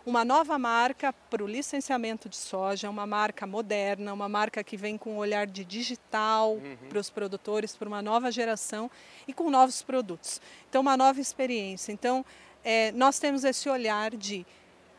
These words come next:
Speaker 1: todas as ofertas muito focadas às necessidades individuais de cada produtor. Então, essa é a nossa estratégia e como a gente chega nele.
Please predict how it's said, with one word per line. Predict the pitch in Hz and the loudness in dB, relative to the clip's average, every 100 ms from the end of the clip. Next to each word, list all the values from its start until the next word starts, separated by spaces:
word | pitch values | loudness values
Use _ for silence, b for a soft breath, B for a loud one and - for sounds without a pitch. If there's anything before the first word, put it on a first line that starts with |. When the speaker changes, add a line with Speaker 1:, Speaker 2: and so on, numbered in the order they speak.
| - | -4
Speaker 1:
todas | 311 349 359 | 2 2 2
as | 285 254 | 2 0
ofertas | 220 - 226 233 - 214 214 - - | -2 0 2 2 2 -4 -4 -6 -6
muito | 220 269 302 | -2 -2 -4
focadas | 269 247 - 226 226 233 | -2 -2 2 0 2 0
às | 220 214 | -2 -2
necessidades | 240 294 - 302 - 254 214 208 214 - - | -2 -2 -2 -6 -6 -4 -2 -2 -6 -12 -6
individuais | 240 240 247 240 269 202 196 202 - | -6 -4 -6 -2 0 0 -2 -8 -14
de | 226 | -8
cada | 196 190 | -6 -6
produtor. | 190 190 202 - 180 202 | -8 -10 -10 -12 -16 -14
Então, | 202 208 214 | -8 -6 -4
essa | 214 214 226 | -4 -4 -6
é | |
a | 220 | -4
nossa | 214 - | -6 -8
estratégia | 214 214 208 196 196 214 | -8 -8 -6 -6 -4 -4
e | 208 | -6
como | 214 202 | -6 -6
a | |
gente | 208 202 | -8 -8
chega | - 190 202 | -8 -8 -8
nele. | 175 170 | -10 -14